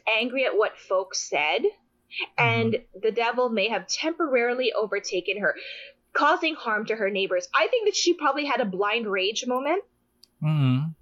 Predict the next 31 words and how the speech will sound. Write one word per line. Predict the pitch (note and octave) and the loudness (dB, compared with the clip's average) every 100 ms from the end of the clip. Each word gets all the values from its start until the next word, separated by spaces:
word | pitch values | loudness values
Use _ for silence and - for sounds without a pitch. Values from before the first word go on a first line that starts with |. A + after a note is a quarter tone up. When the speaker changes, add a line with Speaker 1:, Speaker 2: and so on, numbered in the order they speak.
| - - | -20 -8
Speaker 1:
which | - A#3 A#3+ | 2 4 4
is | A3 - | 0 0
very | A3 G#3 | 0 2
common. | G#3+ - F#3+ F#3 C#4+ G4 - - G4 - | 0 0 0 0 -4 -6 -12 -10 -8 -2
And | A#3 A#3+ | -2 2
women | C4+ F4 F4 C4+ | 2 2 0 -2
did | A#3+ | -2
not, | A#3+ A#3 A#3+ - _ - G#3+ | 0 2 0 -4 _ -6 -2
um, | G#3 G#3 | 0 -2
conform | - A3+ - A#3 A3+ A#3+ | -2 -4 -4 -2 -2 -2
to | B3 | -2
the | A3 | -2
norms | A3 G3+ G#3 | -2 -4 -6
of, | G3+ - _ _ | -8 -10 _ _
if | G#3 A#3 | 0 2
they | A#3+ | 2
did | A#3 C4+ A3 | 0 0 2
not | A3+ A#3+ D#4+ | 4 4 4
conform, | - D4+ - G3 D#3 F#2 - | -2 -4 -2 0 0 -2 -10
sorry, | - F#3+ D#3+ - - - - | -4 0 0 -4 -12 -14 -2
if | A3+ G#3 | 0 0
they | B3 | 0
did | A#3+ | 0
not | A#3 A#3 D#4 | 2 2 2
conform | F#4+ F#4 - D4 | -2 -2 -4 -2
to | D#4+ | -2
the | E4+ | -2
norms | C4+ A3+ A#3 | -2 -2 -2
of | A#3 | -6
Puritan | - - G#3+ A3+ | -4 -2 -2 -4
society, | A3+ G3+ - F#3 F#3 G3+ A#3+ D4 | -8 -10 -6 -2 0 2 2 2